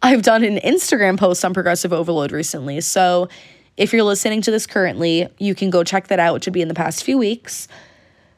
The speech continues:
I've also learned how to program specific compounds in lifts. So by this, I mean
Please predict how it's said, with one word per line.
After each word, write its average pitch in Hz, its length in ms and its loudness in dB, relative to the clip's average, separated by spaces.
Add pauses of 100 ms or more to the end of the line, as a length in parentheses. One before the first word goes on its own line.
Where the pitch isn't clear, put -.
(200)
I've 233 180 4
also 330 640 2
learned 190 760 0 (140)
how 208 320 2
to 214 160 0
program 196 540 0
specific - 960 -2
compounds 170 800 -2
in 165 240 -4
lifts. - 720 -6
So 196 500 2 (560)
by 214 160 4
this, 208 240 0
I 285 140 2
mean 185 340 0